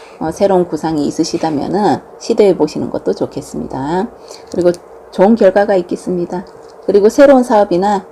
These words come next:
이동, 변동, 확장 등을 계획하신 분들은 추진하셔도 좋겠습니다. 어, 이 또한 무리 없이 좋은 성과를 보실 수도 있겠습니다. 이, 어, 경자년에는,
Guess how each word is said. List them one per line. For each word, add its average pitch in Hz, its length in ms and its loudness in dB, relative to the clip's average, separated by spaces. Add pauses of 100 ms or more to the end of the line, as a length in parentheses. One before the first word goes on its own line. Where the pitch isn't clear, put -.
(140)
이동, 202 480 0
변동, 185 560 -2
확장 208 720 -2 (440)
등을 165 220 2
계획하신 180 460 0
분들은 170 440 0 (360)
추진하셔도 190 760 0
좋겠습니다. 147 1000 -8 (480)
어, 165 120 2
이 180 200 -2
또한 196 380 4
무리 185 220 4
없이 180 340 0 (360)
좋은 175 320 2
성과를 180 420 0
보실 156 280 -2
수도 156 260 -4
있겠습니다. 131 720 -6 (480)
이, 180 280 0
어, 156 300 0
경자년에는, 165 880 2